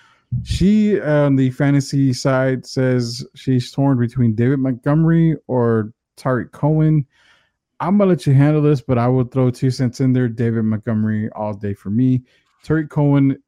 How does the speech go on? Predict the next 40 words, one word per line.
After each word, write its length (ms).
for 200
me 200
is 140
like 260
Darren 300
Sproles. 800
I 60
mean, 220
you're 160
gonna 180
get, 380
you 120
know, 140
flashes 540
of 100
him 160
from 140
time 240
to 60
time, 440
but 360
David 220
Montgomery 320
is 60
gonna 160
be 140
the 100
workhorse 540
in 80
Chicago. 720
I 140
think 360
with, 280
uh, 340
with 140
Howard 400
being 220
gone 320
to 240
Philadelphia, 800